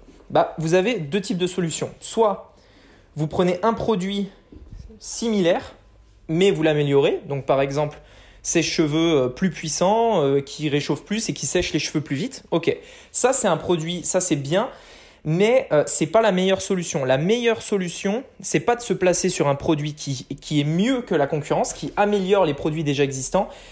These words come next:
mais c'est de créer un nouveau produit qui, euh, résout le même problème de manière différente. Donc par exemple, dans ce cas-là, ça pourrait être, euh, une serviette, par exemple. Vous savez, on, la, la serviette, en fait, ça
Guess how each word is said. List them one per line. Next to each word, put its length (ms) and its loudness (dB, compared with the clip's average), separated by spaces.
mais 140 0
c'est 200 2
de 100 0
créer 760 0
un 100 2
nouveau 400 2
produit 460 -2
qui, 420 -6
euh, 140 2
résout 340 2
le 100 4
même 320 2
problème 500 0
de 120 -4
manière 460 0
différente. 640 -2
Donc 200 2
par 140 4
exemple, 260 0
dans 120 0
ce 80 -8
cas-là, 240 2
ça 140 -2
pourrait 280 0
être, 220 -6
euh, 340 2
une 140 -2
serviette, 640 -2
par 160 0
exemple. 340 -8
Vous 120 -14
savez, 400 2
on, 320 -2
la, 240 0
la 160 2
serviette, 340 2
en 80 -2
fait, 200 -2
ça 260 -2